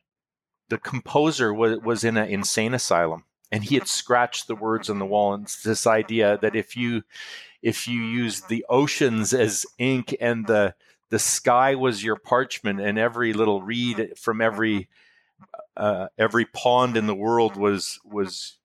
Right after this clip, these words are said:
your writing utensil, you, you still would not be able to express the love of God. It's so, it's so huge. But then I, I'm saying, why would I diminish Christ in that? He's the one who,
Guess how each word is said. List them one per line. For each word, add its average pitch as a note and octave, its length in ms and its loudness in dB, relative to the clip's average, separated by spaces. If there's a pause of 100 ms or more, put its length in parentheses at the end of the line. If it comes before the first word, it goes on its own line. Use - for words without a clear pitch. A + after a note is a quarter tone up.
(200)
your G#2 140 -6
writing A#2 400 2
utensil, A2 500 -2
you, B2+ 280 -2
you B2 120 0
still B2 460 0
would A2 200 2
not G2+ 440 0 (360)
be A2 200 -2
able G#2+ 320 2
to G#2 120 0
express - 520 -2
the G2 140 -2
love F#2+ 220 2
of F2 140 -4
God. F#2+ 260 0
It's - 180 -6
so, G#2 480 -2 (100)
it's - 220 -8
so G2+ 240 0
huge. - 380 -6 (280)
But - 140 -2
then A#2+ 200 2
I, A#2 340 0
I'm A#2+ 220 0
saying, G#2 380 0 (720)
why G#2+ 260 4
would A#2+ 180 4
I A2 100 6
diminish G#2+ 600 2
Christ - 420 0
in G2+ 100 0
that? F2 220 0
He's B2+ 260 -2
the A2+ 120 0
one F#2+ 240 2
who, F#2 260 -6